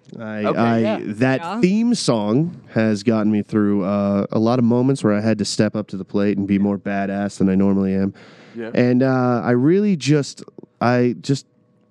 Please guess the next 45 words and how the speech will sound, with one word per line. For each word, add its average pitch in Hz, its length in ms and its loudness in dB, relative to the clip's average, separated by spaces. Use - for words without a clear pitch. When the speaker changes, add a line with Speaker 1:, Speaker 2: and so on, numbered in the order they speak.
Speaker 1:
fell 143 240 2
in 147 80 0
love 131 160 0
with 110 200 0
Gambit. 101 480 -2
That 117 140 -2
was, 131 120 0
like, 117 160 0
my 101 140 -6
Speaker 2:
Yeah. 104 120 -12
Speaker 1:
favorite 139 480 0
character 107 540 0
growing 110 320 -2
up 104 240 -6
until 123 600 0
the 101 100 2
movie 104 540 -2
version 98 380 -8
of 92 80 -14
Gambit 98 340 -8
Speaker 2:
Taylor 104 160 -6
Speaker 1:
came 101 120 -4
Speaker 2:
Kitsch. 104 80 -4
Speaker 1:
out, 101 120 0
and 87 100 0
I 104 80 2
was 101 120 -2
like, 104 180 0
"Oh, 151 260 2
okay." 98 320 -6
This 113 260 -6
Speaker 3:
I - 20 -6
Speaker 1:
is 269 60 -4
Speaker 3:
don't 349 200 -4
know 302 60 0
Speaker 1:
pretty 285 120 0
Speaker 3:
anybody 254 340 -2
Speaker 1:
bad. 233 60 0
Speaker 3:
who 233 60 -2
grew 208 180 -2
up 220 100 -4
in 226 100 0
the 202 80 -2
nineties, 196 520 -4
sorry, 139 340 -16